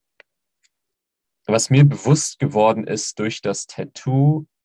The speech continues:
es ist das erste Mal in meinem Leben, dass ich eine Entscheidung getroffen hab, mit der andere Menschen nicht glücklich sein werden, so, Meinung anderer über mich,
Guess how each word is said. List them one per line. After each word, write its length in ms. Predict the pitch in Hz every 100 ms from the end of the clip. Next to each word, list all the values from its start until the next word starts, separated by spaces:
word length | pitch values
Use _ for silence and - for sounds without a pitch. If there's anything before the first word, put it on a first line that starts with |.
| _ _ _ - -
es 200 | 104 -
ist 240 | - - 110
das 220 | - -
erste 380 | 110 127 143 -
Mal 240 | 120 110 -
in 120 | 101
meinem 340 | 95 92 90
Leben, 680 | 87 98 110 147 160 170 165 _ _ _ -
dass 180 | 98 101
ich 200 | - -
eine 220 | 92 -
Entscheidung 640 | - - - 90 110 131
getroffen 560 | 147 143 - 139 135 135
hab, 160 | 151 - _ _ _ -
mit 260 | 101 -
der 380 | 98 95 98 98 _ _ _ _
andere 400 | 101 120 143 127
Menschen 800 | 98 104 123 - - 101 95 - _ _ _ _ _ _ _
nicht 320 | 113 123 -
glücklich 480 | - 110 143 143 143
sein 340 | - 131 139 139
werden, 500 | 135 147 185 277 - _ _ _ _
so, 460 | 131 151 175 170 147 _ _ _ _
Meinung 400 | - 107 107 104
anderer 380 | 104 117 131 107
über 280 | 110 98 92
mich, 460 | 110 156 - -